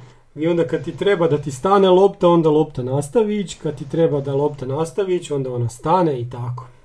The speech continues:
Igrač neki čeka loptu, pa lopta ne dođe i ono, svašta je bilo. Uglavnom, mi smo to pobijedili i to, to je najbitnije isto utakmice.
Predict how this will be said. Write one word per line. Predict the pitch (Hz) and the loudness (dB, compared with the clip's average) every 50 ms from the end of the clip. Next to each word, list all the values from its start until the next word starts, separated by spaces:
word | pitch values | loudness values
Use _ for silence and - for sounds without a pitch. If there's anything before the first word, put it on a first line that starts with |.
| _ _ - - - - - - - - | _ _ -20 -20 -20 -20 -20 -20 -12 -8
Igrač | 160 151 143 160 170 147 - - | -6 -2 0 2 0 2 2 2
neki | 156 160 160 - 131 123 | 2 2 2 2 -2 0
čeka | - 180 196 190 - 175 160 | 4 6 6 6 6 4 2
loptu, | 156 160 170 175 170 - 143 135 | 4 4 2 2 0 -4 -8 -6
pa | 123 139 | -2 0
lopta | 135 147 147 143 - 131 123 | 0 0 0 -2 -4 -8 -6
ne | 127 143 151 170 | -2 0 0 0
dođe | 165 180 170 143 127 139 135 123 123 | 0 -2 -2 -4 -4 -6 -6 -6 -6
i | 127 | -8
ono, | 131 135 131 123 | -8 -10 -10 -10
svašta | - - 160 160 156 - - 135 | -6 -4 -4 -4 -4 -4 -8 -10
je | 117 | -10
bilo. | 110 110 110 113 117 113 - _ _ _ _ _ - - - - - - - - - - - - - | -8 -8 -10 -10 -10 -12 -14 _ _ _ _ _ -20 -20 -20 -20 -20 -20 -20 -20 -20 -20 -20 -18 -10
Uglavnom, | 147 143 165 190 208 202 190 190 | -2 2 4 6 6 6 6 4
mi | 190 | 2
smo | 185 - 156 | -2 -2 -6
to | 139 - 180 | -6 -4 -4
pobijedili | - - 160 135 127 135 139 147 160 156 175 170 156 143 131 | -4 -4 -6 -6 -2 -2 0 0 0 0 -2 -2 -2 -2 -4
i | 123 123 127 123 123 127 127 127 127 127 | -4 -6 -8 -10 -8 -8 -8 -10 -10 -12
to, | - - - 151 | -16 -18 -20 -16
to | 123 - 156 | -12 -8 -6
je | 147 | -6
najbitnije | 143 143 139 131 127 127 127 123 - 135 131 120 | -4 -4 -6 -6 -6 -8 -10 -10 -10 -10 -10 -8
isto | 120 117 - - 139 | -10 -10 -12 -14 -18
utakmice. | 139 - - - - - - - - - - | -18 -18 -18 -20 -20 -20 -20 -20 -20 -20 -20